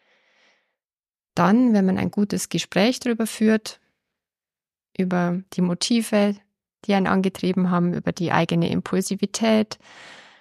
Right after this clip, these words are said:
über Grenzen spüren und Grenzen friedlich deutlich machen und darüber, dass man zum Beispiel bereit ist, an sich zu arbeiten, an der Beziehung zu arbeiten und an der eigenen Konfliktfähigkeit.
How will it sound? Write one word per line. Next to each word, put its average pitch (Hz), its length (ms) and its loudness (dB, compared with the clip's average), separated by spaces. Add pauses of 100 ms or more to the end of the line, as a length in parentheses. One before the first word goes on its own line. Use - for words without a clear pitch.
(680)
über 185 280 4
Grenzen 220 480 2
spüren 247 540 2
und 190 120 2
Grenzen 190 380 0
friedlich 196 380 -2
deutlich 220 400 0
machen 190 460 0 (1300)
und 185 160 -2
darüber, 190 320 0
dass 190 180 -2
man 185 180 0
zum - 140 -2
Beispiel 180 320 -2
bereit 170 440 0
ist, - 180 -6
an 170 160 -2
sich - 280 -4
zu 196 140 -2
arbeiten, 170 720 0 (840)
an - 140 -2
der 175 100 2
Beziehung 220 520 2
zu - 160 -2
arbeiten 175 680 -2 (420)
und 247 180 2
an 208 100 4
der 190 140 0
eigenen 185 400 0
Konfliktfähigkeit. 170 1120 -4